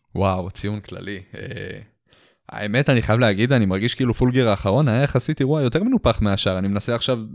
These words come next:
זריז לדרג את כל הקרבות שהיו, ויש הרבה. אני לא,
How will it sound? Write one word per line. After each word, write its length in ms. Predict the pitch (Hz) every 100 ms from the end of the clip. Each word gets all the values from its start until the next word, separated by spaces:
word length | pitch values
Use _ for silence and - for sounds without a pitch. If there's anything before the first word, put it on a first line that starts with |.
| 87
זריז 380 | 110 113 123 120
לדרג 380 | 117 110 120 113
את 100 | 110
כל 180 | 123 120
הקרבות 360 | 117 113 117
שהיו, 460 | - 104 98 98 101 101 98 95 101 - - - _ - -
ויש 180 | - -
הרבה. 260 | 90 90 180 202 - - - _ _ _ _ -
אני 180 | 101 101
לא, 640 | 101 113 117 117 113 110